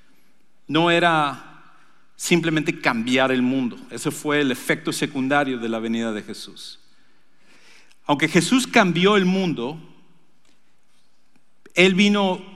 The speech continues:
más que simplemente por cambiar el mundo.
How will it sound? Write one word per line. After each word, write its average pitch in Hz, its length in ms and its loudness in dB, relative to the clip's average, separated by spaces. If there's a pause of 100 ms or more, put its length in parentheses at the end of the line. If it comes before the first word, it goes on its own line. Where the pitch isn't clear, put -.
(300)
más 180 320 2
que - 1160 -2
simplemente 165 600 2
por - 360 -10
cambiar 135 400 0
el 127 100 0
mundo. 131 300 0